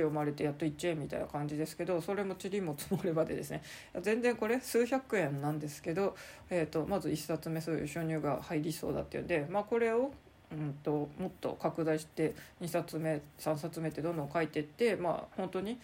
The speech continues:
Kindle収入でよく五桁、六桁って言ってる人がいるんで、まあ、一万でも二万でも入ってく-、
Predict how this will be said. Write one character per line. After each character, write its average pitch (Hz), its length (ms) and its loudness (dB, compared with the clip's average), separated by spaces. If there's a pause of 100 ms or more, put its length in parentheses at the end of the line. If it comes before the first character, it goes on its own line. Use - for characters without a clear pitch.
(360)
Kindle 196 440 0
収 202 220 -2
入 135 220 0
で - 80 0
よ 151 100 2
く - 300 -4 (480)
五 185 100 0
桁、 175 340 2
六 165 160 0
桁 185 240 0
っ - 20 -2
て - 120 -8
言 156 80 2
っ - 20 0
て 160 120 -2
る 165 100 0
人 165 180 -2
が 156 120 0
い 170 120 -2
る 180 160 0
ん 165 80 -4
で、 202 240 2
ま 190 180 2
あ、 - 60 -6
一 165 200 -4
万 240 200 -2
で 190 80 0
も 156 100 -2
二 147 120 0
万 165 200 0
で 156 80 -2
も 147 80 -6
入 151 120 0
っ - 20 -2
て 147 140 -6
く-、 - 160 -12